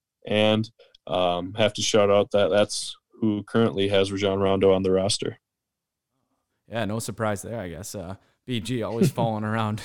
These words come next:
Speaker 2: <laughs> Rajon or Rondo. Uh, yeah, I, we'll keep an eye on that. Hawks,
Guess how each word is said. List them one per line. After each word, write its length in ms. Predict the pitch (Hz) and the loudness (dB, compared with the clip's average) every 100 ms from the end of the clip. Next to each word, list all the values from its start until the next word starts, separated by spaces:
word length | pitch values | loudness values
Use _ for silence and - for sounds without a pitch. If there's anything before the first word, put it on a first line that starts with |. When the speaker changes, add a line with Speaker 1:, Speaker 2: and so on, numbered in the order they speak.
| - _ _ | -14 _ _
Speaker 2:
<laughs> 300 | _ _ _ | _ _ _
Rajon 540 | 123 120 131 123 113 | -6 -2 0 0 -2
or 140 | 104 98 | -4 -4
Rondo. 480 | 110 131 104 64 - _ _ _ _ _ _ | -4 -6 -8 -12 -20 _ _ _ _ _ _
Uh, 480 | 139 151 156 156 160 156 | -2 2 4 4 4 4
yeah, 240 | 190 160 - - 160 _ - | 2 0 -8 -20 -20 _ -4
I, 320 | 127 - 104 | -2 -2 -8
we'll 120 | 131 - | -10 -4
keep 220 | 151 139 | -4 -2
an 60 | |
eye 160 | 127 160 | -2 -2
on 80 | 110 | -2
that. 220 | 92 - _ - | -4 -10 _ -6
Hawks, 480 | 123 117 - - | -4 -4 -6 -14